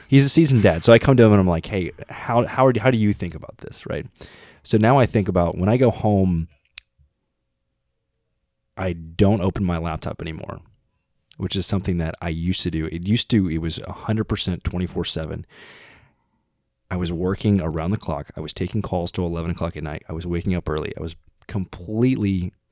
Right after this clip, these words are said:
doing everything that I could within, I was working as hard as I possibly could, right? But then there comes that time of,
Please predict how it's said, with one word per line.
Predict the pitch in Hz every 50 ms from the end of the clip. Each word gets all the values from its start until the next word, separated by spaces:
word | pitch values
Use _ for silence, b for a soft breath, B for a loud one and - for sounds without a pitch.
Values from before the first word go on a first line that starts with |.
| - 90
doing | - 101 95 92 90
everything | 90 95 101 101 107 107
that | 95 82
I | 82
could | - - - 110 95 90 87 82 82 - B B B B B B B B B B -
within, | 110 104 95 87 104 98 98 98 98 95 92 90 90 _ _ _ _ _ _ _ _ _ _ _ _ _ _ _ _ _ _ _ _ _ _ _ -
I | 139
was | 147 151
working | 160 170 151 131
as | -
hard | 107 95 85
as | 80 87
I |
possibly | 80 - 80 82 - - -
could, | - 85 82 - - - - -
right? | - 92 90 - _ B B B B B B B B B B
But | - 107
then | 113 117 123
there | 120 104
comes | - 120 107 98
that | 95 85 -
time | - 98 95 92 85
of, | 82 80 76 - -